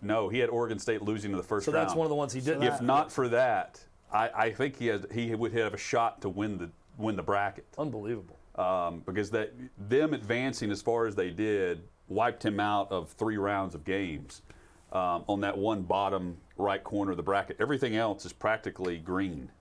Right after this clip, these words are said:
Speaker 1: across his back, which is
Speaker 3: Phenomenal.
Speaker 1: I've never seen anything like it, 'cause I, I've certainly threw mine away on air two weeks ago <laughs> or last week. But
Speaker 3: It's terrific.
Speaker 1: it's
Speaker 3: Congratulations
Speaker 1: yeah,
Speaker 3: to
Speaker 1: it's,
Speaker 3: him.
Speaker 1: it's, uh, it's
Speaker 2: That's
Speaker 1: been really
Speaker 2: awesome.
Speaker 1: good.
Speaker 2: That's awesome.
Speaker 3: Do we have,
Speaker 1: It's just
Speaker 3: uh,
Speaker 1: bragging rights.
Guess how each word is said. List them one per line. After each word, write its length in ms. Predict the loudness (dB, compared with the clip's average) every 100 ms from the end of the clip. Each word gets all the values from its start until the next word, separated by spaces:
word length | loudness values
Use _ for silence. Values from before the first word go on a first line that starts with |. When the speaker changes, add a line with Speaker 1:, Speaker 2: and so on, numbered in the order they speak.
| -8
Speaker 1:
across 360 | -4 0 0
his 120 | -2 -4
back, 180 | -2 -2
which 220 | -4 -4
is 160 | -6
Speaker 3:
Phenomenal. 420 | -4 -4 -2 -4 -10 -20 -8 -2
Speaker 1:
I've 120 | 2
never 220 | 2 2
seen 160 | 0 -2
anything 300 | -2 0 2
like 320 | 2 2 0
it, 120 | -2
'cause 120 | 0
I, 140 | 2 2 2
I've 200 | 0 2
certainly 360 | -2 0 -2 0
threw 180 | 0 2
mine 180 | 2
away 260 | 2 2 2
on 160 | 2 0
air 360 | 2 2 0 -4 -18 -8
two 140 | -4
weeks 180 | -2 -4
ago 320 | -8 -6 -6 -8 -20
<laughs> 200 | -20 -4
or 140 | -2 0
last 300 | 0 0 0
week. 220 | -2 -2 -2
But 100 | -2
Speaker 3:
It's 140 | -2
terrific. 400 | -4 -2 -2 0
Speaker 1:
it's 280 | 0 0 -6
Speaker 3:
Congratulations 600 | -6 -4 -2 -2 -2 0 2
Speaker 1:
yeah, 100 | 2
Speaker 3:
to 60 |
Speaker 1:
it's, 320 | 0 -4 -8 -14 -4
Speaker 3:
him. 80 | -4
Speaker 1:
it's, 240 | -2 -2
uh, 260 | 0 0 0
it's 80 | -2
Speaker 2:
That's 140 | -2
Speaker 1:
been 120 | 0
really 220 | 2 2 2
Speaker 2:
awesome. 20 |
Speaker 1:
good. 260 | 2 0 -6 -14
Speaker 2:
That's 140 | -12 -8
awesome. 320 | -8 -8 -14 -20 -6
Speaker 3:
Do 80 | 0
we 100 | 2
have, 240 | 4 2 0
Speaker 1:
It's 80 | 2
just 380 | 2 2 2
Speaker 3:
uh, 20 | 2
Speaker 1:
bragging 300 | 2 2 0
rights. 260 | -2 -4